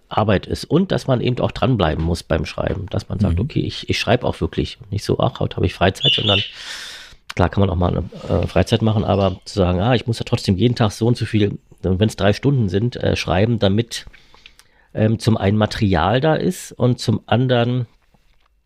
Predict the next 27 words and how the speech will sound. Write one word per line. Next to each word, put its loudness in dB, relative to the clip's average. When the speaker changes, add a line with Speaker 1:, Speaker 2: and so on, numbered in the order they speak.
Speaker 1:
man, 2
man 2
lernt 0
beim 2
Schreiben 0
quasi 0
immer 2
weiter, 0
ähm, 2
was, 0
was 2
den 2
eigenen 2
Stil 0
und -8
die -8
eigene 0
Arbeit 2
betrifft. -8
Ja, 2
und 0
wenn 2
man 2
dann 2
Pausen 2
macht, 0
dann 2